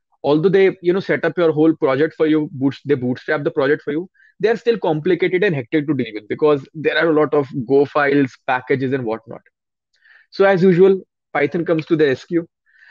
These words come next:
In Python, there is a very awesome framework called Kopf, which is Kubernetes Operator Pythonic Framework. And it is a framework with which, with which you can write Kubernetes operators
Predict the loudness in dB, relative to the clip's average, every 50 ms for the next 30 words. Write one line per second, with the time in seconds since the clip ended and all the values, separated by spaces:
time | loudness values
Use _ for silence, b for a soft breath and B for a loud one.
0 | b b b b b b b -6 -4 -2 -2 0 0 0 2 0 0 0 0 -4
1 | -2 0 2 2 2 2 2 0 0 2 0 2 2 2 0 0 -2 -6 -6 -4
2 | -4 -6 -6 -4 -2 -2 -2 0 0 -2 -2 0 0 2 2 2 0 0 -4 _
3 | _ -2 -2 -2 -2 -4 _ _ _ _ _ _ _ _ -10 -6 -6 -4 -2 -2
4 | 0 0 0 -2 -2 -6 -10 _ _ -4 -2 2 2 2 2 2 2 2 2 2
5 | 2 0 0 0 -2 0 -2 -2 -2 0 -2 -2 -4 -6 -6 -6 -6 -4 -2 -2
6 | -2 -2 -4 -6 -8 _ _ _ _ _ _ _ _ _ _ _ _ _ _ _
7 | _ -4 -2 0 2 2 2 0 0 0 0 2 2 2 2 2 2 0 0 2
8 | 2 0 2 2 0 0 0 -2 -4 _ -2 -2 0 0 0 -2 -2 -4 -2 -2
9 | -2 -2 0 0 0 0 -2 -6 _ _ -2 0 2 2 2 2 2 0 0 0
10 | 0 0 0 0 -2 0 0 -2 -4 -4 _